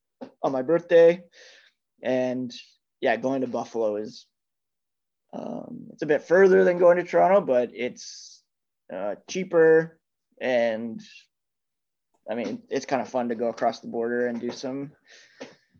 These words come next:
cross-border shopping at Target and things like that.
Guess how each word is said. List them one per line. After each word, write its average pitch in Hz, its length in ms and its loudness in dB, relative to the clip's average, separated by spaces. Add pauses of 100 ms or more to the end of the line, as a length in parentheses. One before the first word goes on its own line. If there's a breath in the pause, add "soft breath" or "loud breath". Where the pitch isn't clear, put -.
(600)
cross-border 202 520 2
shopping 185 540 4
at 170 120 0
Target 160 420 2
and 165 180 -8
things 143 240 -4
like 135 140 -2
that. 143 320 0